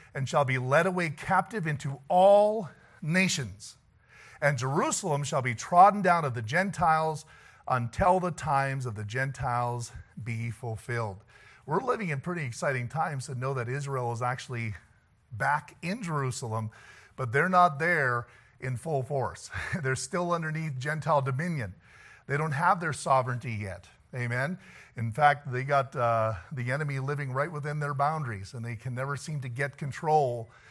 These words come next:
of their own country. The Lord's advice in this battle was to flee, because the judgment had already been determined. "You won't win this one," he's saying, just like with Jeremiah telling Zedekiah,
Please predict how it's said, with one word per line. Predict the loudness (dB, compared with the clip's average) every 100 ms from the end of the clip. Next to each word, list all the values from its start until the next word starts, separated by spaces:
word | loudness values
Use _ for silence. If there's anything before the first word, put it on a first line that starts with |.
| -6
of | -2 0
their | 0
own | 0 -2
country. | -2 -2 -2 -10 -12 -18 -20 -20 -20 -6
The | -2
Lord's | 2 6 4 4
advice | 2 6 6 6 -2 -8 -14 _ _ _ _ -8
in | -4 0
this | 0 0
battle | -4 -4 4 6 6 4 -6 -10 -14 -20 -20 -20 _
was | -8 -4 -4 -4
to | -8
flee, | -8 -8 -6 -6 -8 -16 _ _ _ -20 -20 -10
because | -8 -4 -4 -4
the | -6
judgment | 0 4 4 2 -6
had | -6 -6 -8 -4
already | -4 -2 -4 -6
been | -6 -6 -6
determined. | -8 -8 -8 -6 -8 -16 _ _ _ -20 _ -8
"You | 0
won't | 4 4 4
win | 0 0
this | -2 -2
one," | -4 -4
he's | -4 -6
saying, | -6 -6
just | -4 -4 0
like | -2
with | 0 -2
Jeremiah | 0 2 4 4 4 2
telling | 0 -2 -2 -4
Zedekiah, | -2 -2 -2 2 4 4 0